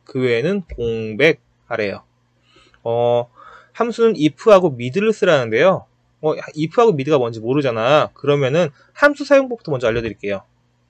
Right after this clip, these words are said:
뭐, 예를 들어 여기라고 치면은 함수는요, 무조건 등호로 시작합니다. 등호, 는 요거요. 음, 요걸로 시작해요.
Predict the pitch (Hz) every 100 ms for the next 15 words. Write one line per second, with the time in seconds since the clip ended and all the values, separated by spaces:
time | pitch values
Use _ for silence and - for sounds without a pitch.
0 | _ 123 107 107 113 113 110 104 113 107
1 | - 143 113 135 131 - _ - _ 277
2 | 285 285 262 220 233 165 - 135 226 -
3 | 226 170 - 185 277 262 226 160 135 110
4 | 101 _ _ - 156 120 - _ _ -
5 | 156 151 107 _ 113 110 101 - _ _
6 | _ _ _ _ _ _ - _ - 135
7 | 110 101 113 139 165 175 165 135 123 185